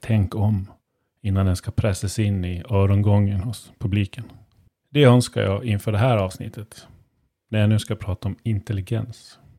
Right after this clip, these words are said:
eftersom jag så snabbt kommer hamna i morgondagen. Vi är trots allt bara i början av den här revolutionen, som bland många andra namn också kallas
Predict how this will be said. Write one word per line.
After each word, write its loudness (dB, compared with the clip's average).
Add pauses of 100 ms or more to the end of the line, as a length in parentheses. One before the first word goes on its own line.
(160)
eftersom -2
jag 6
så -4
snabbt -6
kommer 2
hamna 2 (500)
i 2
morgondagen. 4 (1400)
Vi 6
är 8
trots 0
allt 0
bara 0
i -2
början 0
av -4
den 0
här 2
revolutionen, 2 (720)
som 6
bland 6
många 4
andra 2
namn -2
också -8
kallas -8